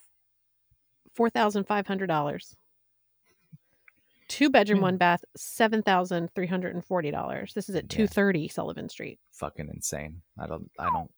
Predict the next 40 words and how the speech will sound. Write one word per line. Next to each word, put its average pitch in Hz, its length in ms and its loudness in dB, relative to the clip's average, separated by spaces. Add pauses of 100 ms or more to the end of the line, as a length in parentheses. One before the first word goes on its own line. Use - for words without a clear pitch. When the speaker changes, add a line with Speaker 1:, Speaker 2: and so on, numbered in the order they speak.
(720)
Speaker 2:
Well, 123 420 6
in - 140 8
that 135 180 8
area, 110 380 10
Speaker 1:
<clears throat> - 0 -
Speaker 2:
you 104 200 6
have 101 120 8
N 104 160 4
Y 95 140 4
U, 90 440 2
and 101 140 -2
a 95 60 4
lot 95 280 8
of 90 260 2
the 85 380 0 (360)
rich 98 400 2
kids 85 640 2 (480)
who 123 100 8
are 185 100 8
too 151 100 6
Speaker 1:
Oh. 110 60 0
Speaker 2:
good 127 180 4
to 117 80 4
live 107 160 8
in 101 80 6
the 95 100 6
dorms 87 760 6 (480)
will 92 160 6
come 90 520 4 (840)
to 101 60 -4
the 95 100 0
neighborhood 92 360 2
and 87 80 -2
their 85 100 2
parents 87 340 -2
will 85 60 -6
pay 80 180 -2
some 76 180 -8
shit - 300 -4
like - 160 -10